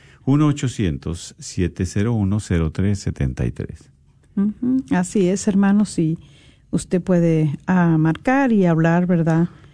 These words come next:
Speaker 2: de este tema de lo, el problema de los apoyos en el matrimonio.
Speaker 1: Ujú.
Speaker 2: Esos apoyos ilusorios que, ah, nos hacemos el uno con el otro.
Speaker 1: Así es.
Speaker 2: ¿Verdad? Y este, y también, bueno, para que, eh,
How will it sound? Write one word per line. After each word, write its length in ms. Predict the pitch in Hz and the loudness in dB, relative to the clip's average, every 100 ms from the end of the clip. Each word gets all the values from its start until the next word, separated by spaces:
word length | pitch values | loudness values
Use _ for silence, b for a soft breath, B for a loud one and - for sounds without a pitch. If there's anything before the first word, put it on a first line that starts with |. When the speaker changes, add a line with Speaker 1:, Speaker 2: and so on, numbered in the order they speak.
| B B _ | B B _
Speaker 2:
de 160 | 170 170 | 0 0
este 600 | 170 - 180 170 160 - - | 0 0 2 4 2 -2 -2
tema 400 | 170 165 165 165 | 2 4 4 4
de 380 | 160 151 - - | 2 0 -2 -6
lo, 220 | 170 160 | -2 -2
el 60 | 156 | -2
problema 520 | - 165 156 156 165 | -2 0 2 2 2
de 60 | 160 | 2
los 200 | 135 - | 0 -2
apoyos 640 | 147 - 151 156 165 - | -4 0 0 0 -2 -4
en 140 | - 160 | 0 2
el 140 | 156 | 4
matrimonio. 680 | 151 143 - 156 143 110 92 | 4 0 0 0 2 2 2
Speaker 1:
Ujú. 240 | 85 139 143 | 2 0 0
Speaker 2:
Esos 280 | - 170 180 | -2 -2 -2
apoyos 440 | 156 170 160 156 165 | -2 0 0 0 -2
ilusorios 680 | 151 - 202 202 202 185 | -2 0 0 2 2 0
que, 240 | - 151 165 b b b b | -2 -4 -4 b b b b
ah, 80 | - | 2
nos 180 | 170 160 | 2 2
hacemos 540 | 165 - 175 175 175 | 0 2 2 2 2
el 120 | 160 151 | 2 2
uno 180 | 165 | 2
con 200 | 156 156 | 2 2
el 140 | 147 135 | 2 2
otro. 320 | 127 - - b b b b _ | -2 -4 -8 b b b b _
Speaker 1:
Así 340 | 87 82 - 76 | -6 -6 -2 -2
es. 160 | 71 | 0
Speaker 2:
¿Verdad? 460 | 170 165 175 190 208 | 0 2 2 2 2
Y 240 | 175 170 156 | 2 2 2
este, 600 | 156 - - 151 147 - _ | -2 -4 -2 0 -2 -6 _
y 120 | 202 | -2
también, 520 | 226 208 190 185 185 | 2 2 4 4 2
bueno, 280 | 175 165 190 | 2 2 0
para 260 | 185 165 156 | 0 0 0
que, 440 | - 156 147 143 b b b b - 113 | -2 0 0 0 b b b b -16 -4
eh, 500 | 165 165 160 156 147 | 0 2 2 2 0